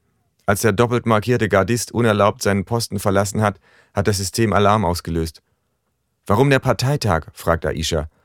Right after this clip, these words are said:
"Warum hat er mich nicht einfach irgendwann in einem Flur abgeknallt?" "Ich vermute, er wollte die große Bühne, um seine Show abzuziehen." "Gibt es noch mehr Spinner in der Garde?", fragt Toni.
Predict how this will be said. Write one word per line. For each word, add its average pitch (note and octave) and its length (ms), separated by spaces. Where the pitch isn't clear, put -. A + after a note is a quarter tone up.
"Warum A2 260
hat B2 140
er B2+ 80
mich A#2 160
nicht A#2 160
einfach A2+ 260
irgendwann A2 460
in F#2+ 100
einem G2+ 180
Flur B2 320
abgeknallt?" F2 640
"Ich A2+ 120
vermute, C3 380
er A2+ 120
wollte A#2 220
die A2 100
große A2+ 320
Bühne, A#2+ 300
um G2 80
seine F#2 220
Show F2+ 240
abzuziehen." E2+ 600
"Gibt G2 180
es F#2 80
noch G2 140
mehr G#2 240
Spinner G#2 400
in G#2+ 80
der G#2 160
Garde?", G#2 480
fragt - 320
Toni. D#2 340